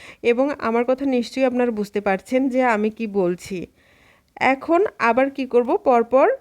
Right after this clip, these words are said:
দুইটি ডাবল ক্রোশে একই ঘরের ভেতরে করে নেব। দেখুন একটি ডাবল ক্রোশে করেছি, আরও একটি ডাবল ক্রোশে করলাম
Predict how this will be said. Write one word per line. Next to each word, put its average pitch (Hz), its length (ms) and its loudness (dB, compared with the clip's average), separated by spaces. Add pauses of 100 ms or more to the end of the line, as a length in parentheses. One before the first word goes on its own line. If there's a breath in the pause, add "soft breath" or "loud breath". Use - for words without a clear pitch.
(280 soft breath)
দুইটি 247 320 -2
ডাবল 233 300 0
ক্রোশে 262 300 -4 (140)
একই 233 320 -2
ঘরের 214 300 0
ভেতরে 208 300 0
করে 196 280 0
নেব। 165 320 -4 (1800 soft breath)
দেখুন 262 220 2
একটি 262 200 0
ডাবল 247 240 2
ক্রোশে 269 220 -2
করেছি, 269 420 -2 (800)
আরও 214 180 0
একটি 202 220 -2
ডাবল 185 280 0
ক্রোশে 185 260 -8
করলাম 165 540 -2